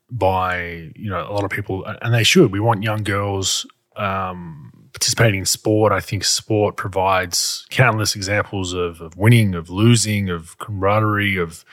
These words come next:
having a shitty week. What do you have to do to have a good week? All that kind of stuff. And I think, you know, that's more, was more aimed at, at boys with boys sports. And now we're seeing a lot of young girls being involved in sport, and, and whether they make it pro or not doesn't matter. It's the same as boys, right?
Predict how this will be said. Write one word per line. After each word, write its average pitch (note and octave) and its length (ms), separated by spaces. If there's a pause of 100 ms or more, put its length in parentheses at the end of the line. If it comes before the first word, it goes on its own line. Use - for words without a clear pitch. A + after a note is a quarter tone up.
(800)
having A2 220
a G2 60
shitty B2 280
week. A2+ 320
What G#2+ 100
do A2 60
you G#2+ 60
have F#2+ 80
to - 80
do G#2 120
to G2 40
have F2+ 100
a F#2 40
good A2+ 180
week? G#2+ 260
All B2+ 120
that A#2+ 160
kind A2+ 180
of - 80
stuff. A#2 380
And A2 80
I G2+ 40
think, G#2+ 560
you A#2+ 120
know, F#2+ 160
that's G#2 280
more, G#2 540
was G#2 260
more F#2+ 200 (240)
aimed G2 200
at, F2 120 (100)
at F#2+ 180
boys G#2 360
with F#2 200
boys A2 260
sports. G#2 380
And G#2 100
now F#2+ 420
we're - 60
seeing G#2+ 240
a G2 40
lot G2 140
of G2 80
young F#2+ 180
girls F#2+ 320
being F2+ 160
involved F#2+ 320
in F#2+ 80
sport, F#2+ 380
and, F#2+ 140
and G#2 120
whether C#3 140
they C3 120
make A2+ 280
it G2+ 120
pro A2 220
or A2 100
not G2+ 300
doesn't G2 260
matter. G2 200
It's F2+ 100
the G2+ 60
same G2 240
as F2 60
boys, F#2+ 420
right? F#2+ 240